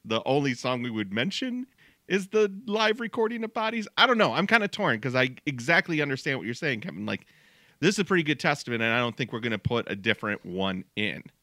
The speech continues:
At the same time, I don't think this is the strongest representation of songs. Like, yes, Linkin Park's on it. Yes, Papa Roach is on it.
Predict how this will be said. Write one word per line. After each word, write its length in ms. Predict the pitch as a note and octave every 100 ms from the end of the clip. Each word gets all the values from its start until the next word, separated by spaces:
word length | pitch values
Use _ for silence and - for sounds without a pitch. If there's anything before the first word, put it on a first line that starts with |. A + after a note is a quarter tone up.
| _ _ _ _ _ _ _ _ _
At 160 | - G#2+
the 80 | A2+
same 240 | - D3
time, 200 | C3 A2+
I 80 | A#2+
don't 180 | B2 A2+
think 180 | C3+ -
this 180 | A#2
is 80 | -
the 100 | G#2+
strongest 880 | G2+ - A#2 G#2+ G#2 G2+ - - - _ _ _ _ _ _ _
representation 800 | G#2+ A#2+ G#2+ G#2 F#2+ A#2 G#2 G#2
of 80 | F#2
songs. 440 | - B2+ G2+ F#2 G2
Like, 200 | F#2 -
yes, 460 | A2+ C3 G#2+ - -
Linkin 240 | A2 G#2+
Park's 280 | F2+ F#2 -
on 120 | G2
it. 120 | A#2 - _ _ _ _
Yes, 320 | A2+ B2+ B2
Papa 320 | - A#2+ -
Roach 280 | G2 D#3 C#3+
is 100 | F#2+
on 180 | F2+ F2+
it. 120 | A#2